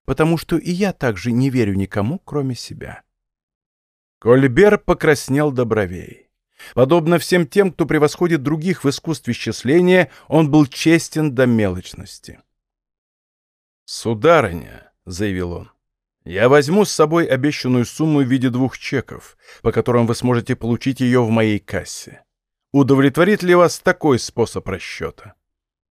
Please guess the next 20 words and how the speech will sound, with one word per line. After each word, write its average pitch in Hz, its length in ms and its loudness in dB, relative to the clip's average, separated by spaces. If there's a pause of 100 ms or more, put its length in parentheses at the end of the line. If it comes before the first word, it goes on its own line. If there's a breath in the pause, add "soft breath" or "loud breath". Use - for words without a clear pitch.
(500)
«Как 175 240 0
жаль, 175 320 0
что - 260 -8
каждый 170 500 -2
из 147 180 -6
ваших 165 320 -6
чеков - 440 -6
не 156 120 -4
стоит 170 520 -6
миллиона, 127 600 -2 (280 soft breath)
господин 117 580 -2
интендант. 101 720 -8 (580 loud breath)
Итак, 214 460 0
я 180 80 2
буду 160 200 0
иметь 147 240 2
честь - 380 -4
указать 139 520 -2
вам 139 180 -4
дорогу». - 540 -8